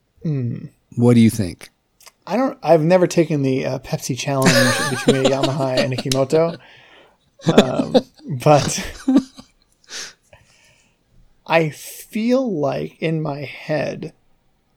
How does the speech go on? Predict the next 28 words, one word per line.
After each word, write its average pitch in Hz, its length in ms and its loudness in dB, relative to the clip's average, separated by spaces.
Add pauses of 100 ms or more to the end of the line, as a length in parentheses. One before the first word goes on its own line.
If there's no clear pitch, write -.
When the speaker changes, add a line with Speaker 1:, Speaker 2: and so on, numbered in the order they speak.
(140)
Speaker 1:
Yamahai 135 1120 -4 (180)
usually 139 1000 -4
comes 139 400 -6
across 135 540 -6
a - 80 -6
little 131 320 0
bit 135 220 -4
more, 127 720 -2 (720)
has 175 180 -6
a 233 40 -4
little 233 140 0
more 185 80 4
depth 151 460 -6
of - 60 -10
flavor 139 440 -4
to - 80 -12
me - 240 -14
sometimes. 135 680 -12
Speaker 2:
Mm. 85 440 -8 (260)
Speaker 1:
It's 139 200 -8
a 147 60 -2
little 170 240 0
bit 160 140 -2
more, 143 320 -2
a 151 60 -4
little 160 140 -4
bit 151 140 -6
more 127 500 -4